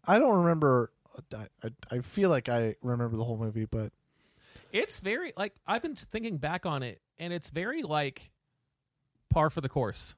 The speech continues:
Speaker 2: Like, there's not a whole lot of depth to it. It's just kinda like,
Speaker 1: I don't
Speaker 2: you
Speaker 1: believe
Speaker 2: go
Speaker 1: that.
Speaker 2: al-, you go along with, you're just along for the ride, and, like, just, it's just like a roller coaster.
Speaker 1: I disagree,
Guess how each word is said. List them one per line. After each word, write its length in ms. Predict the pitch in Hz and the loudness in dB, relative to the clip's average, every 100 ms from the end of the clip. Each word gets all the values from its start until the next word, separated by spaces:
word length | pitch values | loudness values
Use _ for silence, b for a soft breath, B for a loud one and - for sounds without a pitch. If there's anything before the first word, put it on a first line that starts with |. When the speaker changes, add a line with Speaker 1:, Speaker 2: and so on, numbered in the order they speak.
| _ | _
Speaker 2:
Like, 260 | 135 123 - | -6 -6 -4
there's 180 | 139 135 | -6 -4
not 140 | 143 | -2
a 80 | 131 | -2
whole 180 | 143 143 | 0 0
lot 140 | 143 | 0
of 220 | 120 107 | -4 -6
depth 260 | 123 175 - | -6 -6 -6
to 120 | 285 | -6
it. 120 | 294 131 | -6 -4
It's 100 | 131 | -6
just 140 | 123 | -6
kinda 180 | 139 131 | -4 -2
like, 320 | 127 123 - _ _ _ _ 320 | -2 -4 -10 _ _ _ _ _
Speaker 1:
I 60 | 320 | -10
don't 60 | 98 | -6
Speaker 2:
you 80 | 98 | -2
Speaker 1:
believe 60 | 104 | 0
Speaker 2:
go 100 | 139 | 0
Speaker 1:
that. 60 | 175 175 | 0 0
Speaker 2:
al-, 100 | 180 - | -6 -6
you 120 | 170 | -4
go 260 | 160 202 202 | -2 0 0
along 260 | 196 202 208 | 0 -2 -2
with, 120 | 226 - | -6 -8
you're 140 | 233 | -8
just 100 | 254 | -8
along 140 | 294 285 | -8 -10
for 80 | 294 | -8
the 100 | 302 | -6
ride, 400 | 320 120 117 123 - | -4 -4 -6 -10 -12
and, 140 | 165 | -8
like, 160 | 170 160 | -8 -10
just, 140 | 180 - | -18 -14
it's 140 | 208 - - | -14 -14 -20
just 200 | - 254 | -14 -12
like 120 | 240 | -10
a 20 | |
roller 220 | 240 170 | -8 -8
coaster. 300 | - 123 - 156 _ - | -8 -10 -12 -18 _ -8
Speaker 1:
I 100 | 110 | -4
disagree, 600 | 98 98 - 82 78 | -4 -4 -6 -8 -8